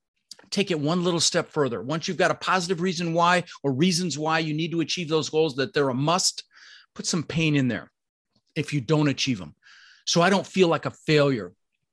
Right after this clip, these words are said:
So I don't fail my kids. So I don't fail my wife or husband. So I don't live a life of regret.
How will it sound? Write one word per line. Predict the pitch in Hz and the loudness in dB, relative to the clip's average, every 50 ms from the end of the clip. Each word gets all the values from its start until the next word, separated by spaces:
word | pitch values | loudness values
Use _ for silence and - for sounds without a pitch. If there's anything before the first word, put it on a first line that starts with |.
| _ _ _ - - | _ _ _ -14 -8
So | - - 175 | -2 0 2
I | 175 | 2
don't | 196 175 - | 2 2 0
fail | - - 185 180 170 170 | -2 0 2 4 4 4
my | 160 143 120 | 4 2 0
kids. | - - - - 160 139 110 85 - - | -2 -4 -2 0 2 2 0 -2 -4 -6
So | - - - 180 | -4 -2 0 0
I | 196 | 0
don't | 202 160 - | 0 -2 0
fail | - 196 185 170 | 2 4 4 4
my | 165 151 131 123 | 4 2 0 0
wife | 131 131 135 135 131 127 - - | 0 0 0 0 -2 -2 -4 -6
or | 127 117 | -6 -4
husband. | 127 151 151 - 117 131 104 92 _ _ _ _ - - _ _ _ | -2 0 -2 -2 -2 -8 -10 -10 _ _ _ _ -20 -20 _ _ _
So | - - - 180 | -4 0 2 2
I | |
don't | 196 220 196 175 | 4 2 2 4
live | 170 180 180 165 | 4 4 4 4
a | |
life | 165 143 139 143 156 160 - | 2 0 0 -2 -2 -2 -4
of | 165 135 117 | -6 -6 -2
regret. | 139 135 120 107 127 147 135 113 - - | -2 -4 -2 0 2 2 2 2 0 -4